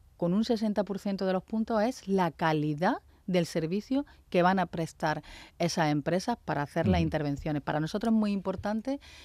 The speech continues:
Speaker 1: que la persona que no se opere en un hospital público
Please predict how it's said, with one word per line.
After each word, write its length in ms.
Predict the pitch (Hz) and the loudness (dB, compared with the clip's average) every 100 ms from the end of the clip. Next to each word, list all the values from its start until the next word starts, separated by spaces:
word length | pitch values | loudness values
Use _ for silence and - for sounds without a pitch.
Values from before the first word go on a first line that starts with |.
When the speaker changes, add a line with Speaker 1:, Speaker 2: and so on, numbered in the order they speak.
| - - | -20 0
Speaker 1:
que 100 | 196 | 6
la 120 | 175 | 6
persona 480 | 170 170 - 220 190 | 6 2 2 0 0
que 180 | - 170 | 0 0
no 240 | 185 240 | 2 2
se 160 | 262 247 | 2 0
opere 380 | 208 180 165 160 | 0 2 4 4
en 100 | 160 | 4
un 140 | 165 | 2
hospital 560 | 160 - 160 165 156 151 - - - | 0 0 0 2 2 0 -10 -18 0
público 520 | 220 247 262 294 | 2 4 2 0